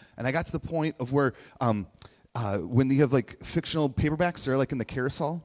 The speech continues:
right? And I, I'm, like, spinning through it, probably finding way too much enjoyment. I was just spinning it, right? And a book with a rocket ship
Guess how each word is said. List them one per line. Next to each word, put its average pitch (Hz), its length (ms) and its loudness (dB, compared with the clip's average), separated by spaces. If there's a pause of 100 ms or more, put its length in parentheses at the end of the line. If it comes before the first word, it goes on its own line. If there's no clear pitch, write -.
right? 151 240 -2 (420)
And 127 120 -2
I, 131 140 4 (260)
I'm, 123 60 -8
like, 135 160 2
spinning 143 460 2
through 127 340 4
it, 127 260 4
probably 120 260 -2
finding 123 440 -2
way 123 280 2
too 131 200 -6
much 131 240 -2
enjoyment. 113 480 0
I 98 40 -2
was 110 100 2
just 107 240 -2
spinning 123 400 0
it, 127 120 2
right? 120 240 4 (680)
And 156 200 6
a 165 40 10
book 175 420 8
with 156 240 6
a 165 80 4
rocket 214 380 0
ship 104 260 -4